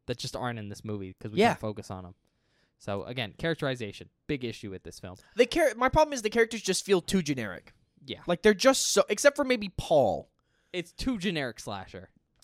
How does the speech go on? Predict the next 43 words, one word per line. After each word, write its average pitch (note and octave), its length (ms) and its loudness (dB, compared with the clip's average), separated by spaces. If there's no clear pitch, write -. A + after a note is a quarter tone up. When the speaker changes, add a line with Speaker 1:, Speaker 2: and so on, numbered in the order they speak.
Speaker 2:
That's E3+ 260 6
my D3+ 120 2
problem. G#2 440 -2
With B3+ 200 6
a C#4+ 60 6
cool D4 260 8
spin B2 600 2
that E3 140 2
Speaker 1:
Cool D#3+ 120 -14
Speaker 2:
doesn't G#3 420 6
Speaker 1:
spin. D3+ 300 -6
Speaker 2:
spin G#3 360 2
hard F#3 280 8
enough. D3+ 360 0
Speaker 1:
Yeah. F2 300 -12
On A#3 140 4
that C4 160 2
note, C4+ 180 0
though, F3+ 220 2
you, G3+ 180 -8
we A#3+ 220 -2
mentioned F#3 600 -2
Robert D3+ 300 0
Englund C3 340 -6
is G#2+ 280 -12
in B2+ 160 -6
this A2+ 160 -8
movie G2 320 -8
as B2 140 -8
kind B2 220 -8
of, A#2+ 80 -10
like, A2+ 120 -8
a A2 40 -12
famous B2 300 -16
person A#2 360 -14
I A2+ 80 -14
didn't A2 200 -14
mention G#2 440 -14
in G#2 60 -20
the G2 80 -16
cast G#2+ 320 -12
list. F#2+ 260 -12
Speaker 2:
Mm-hmm. F3 220 -16